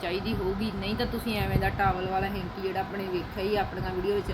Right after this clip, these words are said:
ਆਪਾਂ ਇਹੀ ਯੂਜ਼ ਕਰਦੇ, ਮੈਂ ਕਾਟਨ ਨਹੀਂ ਯੂਜ਼ ਕਰਦੀ, ਠੀਕ ਆ।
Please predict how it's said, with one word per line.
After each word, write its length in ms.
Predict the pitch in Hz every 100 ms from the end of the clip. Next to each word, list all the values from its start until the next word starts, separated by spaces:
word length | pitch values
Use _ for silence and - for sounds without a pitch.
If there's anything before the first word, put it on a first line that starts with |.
| 185
ਆਪਾਂ 260 | 180 190
ਇਹੀ 260 | 190 202 196
ਯੂਜ਼ 220 | 185 -
ਕਰਦੇ, 260 | 202 190 196
ਮੈਂ 160 | 190 190
ਕਾਟਨ 280 | 175 165 190
ਨਹੀਂ 220 | 190 190 196
ਯੂਜ਼ 240 | 190 -
ਕਰਦੀ, 300 | 190 - 190 208
ਠੀਕ 180 | 190
ਆ। 100 | 240